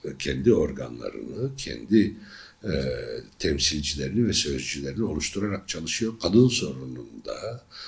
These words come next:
e, toplumsal cinsiyet meselesinde en etkili çalışmayı yapan partiyiz. Ekoloji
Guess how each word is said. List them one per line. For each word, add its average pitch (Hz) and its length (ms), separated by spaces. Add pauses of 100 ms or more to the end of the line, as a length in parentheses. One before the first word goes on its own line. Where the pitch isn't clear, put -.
(360)
e, 101 100 (600)
toplumsal - 600
cinsiyet 98 580
meselesinde 62 1120 (580)
en 160 180
etkili 82 480
çalışmayı 78 560
yapan 76 400
partiyiz. - 720
Ekoloji 104 800